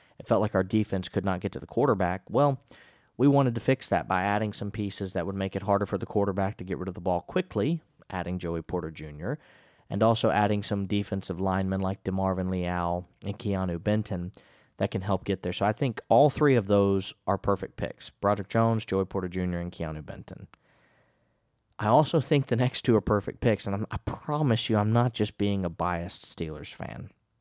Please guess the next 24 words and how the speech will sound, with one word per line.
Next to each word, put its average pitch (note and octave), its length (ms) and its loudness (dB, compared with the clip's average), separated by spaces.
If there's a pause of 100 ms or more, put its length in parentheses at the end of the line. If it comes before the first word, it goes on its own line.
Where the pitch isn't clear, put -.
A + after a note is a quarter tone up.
(540)
I A2+ 40 -6
promise G2+ 500 0
you. - 180 -12 (1040)
The - 80 -2
Steelers E3 280 6
made F#3+ 160 4
a D3+ 40 4
trade B2+ 360 0
down, G2 440 -4 (680)
and G#2+ 420 4
in D3 180 6
that D3+ 180 4
trade A#2 340 4
down, G#2 520 2 (640)
they A2+ 640 4
were G#2 260 2
able A#2 600 4
to A#2+ 140 0
move A2+ 280 4
down A2+ 260 4
from C3 180 0
pick A#2+ 200 -2
number G#2+ 360 0
eighty, G2+ 440 -2